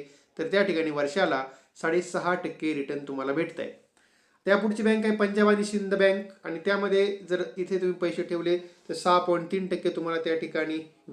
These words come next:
व्याजदर भेटतो आणि जर तुम्ही तीन वर्षासाठी, पाच वर्षासाठी पैसे जर ठेवले तर त्या ठिकाणी सहा टक्के व्याजदर भेटतो.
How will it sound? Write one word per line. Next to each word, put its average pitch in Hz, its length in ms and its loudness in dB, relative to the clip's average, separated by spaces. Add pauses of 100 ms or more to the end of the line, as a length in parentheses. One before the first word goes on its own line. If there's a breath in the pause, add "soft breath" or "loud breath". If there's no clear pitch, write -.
(140)
व्याजदर 156 380 2
भेटतो 156 520 0 (560 soft breath)
आणि 170 400 2 (100)
जर 208 180 6 (100)
तुम्ही 180 240 2 (280)
तीन 240 120 2
वर्षासाठी, 180 460 2
पाच 165 240 0
वर्षासाठी 160 380 -2
पैसे 156 300 -4
जर 143 140 -6
ठेवले 143 440 -2
तर 147 80 -6
त्या 147 200 -4
ठिकाणी 139 380 -6 (440 soft breath)
सहा 156 180 -2
टक्के 147 320 -6
व्याजदर 127 340 0
भेटतो. 120 460 -8